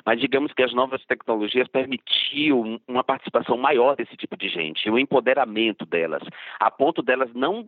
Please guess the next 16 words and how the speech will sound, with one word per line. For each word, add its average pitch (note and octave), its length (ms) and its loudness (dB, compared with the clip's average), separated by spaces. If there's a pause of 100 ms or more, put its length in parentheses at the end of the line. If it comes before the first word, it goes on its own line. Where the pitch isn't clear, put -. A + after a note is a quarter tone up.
esperarem C3+ 500 2
que - 140 -2
a A#2 60 0
polícia C3 640 -4
faça G#2 300 -2
isso. C#2+ 260 -6
Elas B2+ 300 2
mesmas A2+ 360 -6
se B2 60 0
acharam A2+ 300 2
no A2+ 160 0
direito G#2+ 460 -2
de G#2+ 160 2
ameaçar, G2 720 2
de - 80 -14
constranger, F#2+ 880 -2